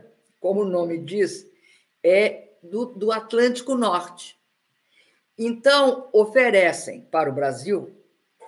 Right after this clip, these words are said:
e aí é só uma oferta que pode sensibilizar segmentos militares e, e assim mesmos, é, desavisados, porque a otan é um proce-, é uma, é uma força decadente.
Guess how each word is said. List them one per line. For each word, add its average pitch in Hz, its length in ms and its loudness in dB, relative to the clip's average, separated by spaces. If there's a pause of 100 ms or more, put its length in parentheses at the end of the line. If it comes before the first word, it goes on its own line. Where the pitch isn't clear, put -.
e 214 100 2
aí 196 500 2
é 147 140 -6
só - 380 0
uma 147 200 -6
oferta 196 600 -4
que - 140 -12
pode 185 580 -2
sensibilizar 165 1080 -4 (340)
segmentos 196 800 0
militares 190 880 -2 (380)
e, 196 500 4
e 175 60 4
assim 175 280 -2
mesmos, 170 720 -2 (340)
é, 151 280 2
desavisados, 175 1080 -2 (320)
porque - 260 -6
a 202 80 4
otan 220 540 0
é 240 160 0
um 254 160 -2
proce-, 180 460 -4
é 170 80 -4
uma, 170 480 -4 (380)
é 156 60 -6
uma 202 200 0
força 247 500 0
decadente. 185 920 -4